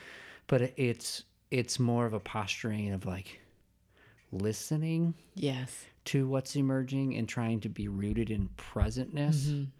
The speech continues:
Speaker 1: so that we can name and participate in,
Speaker 2: Yes.
Speaker 1: not sort of be, like, the solution.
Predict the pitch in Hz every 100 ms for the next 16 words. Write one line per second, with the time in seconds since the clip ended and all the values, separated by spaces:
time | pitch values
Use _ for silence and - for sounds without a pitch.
0 | _ - - 120 113 113 104 - - -
1 | _ - 117 - 120 104 - - _ _
2 | _ _ _ _ _ - 123 113 113 113
3 | 113 113 117 147 104 101 98 98 - -
4 | - - - - - - 143 - - -
5 | 98 95 92 92 95 - - 160 147 135
6 | - - - 110 107 101 - - 104 101
7 | - 101 98 92 92 - 92 90 98 _
8 | _ _ _ _ _ - - 98 101 101
9 | - 95 90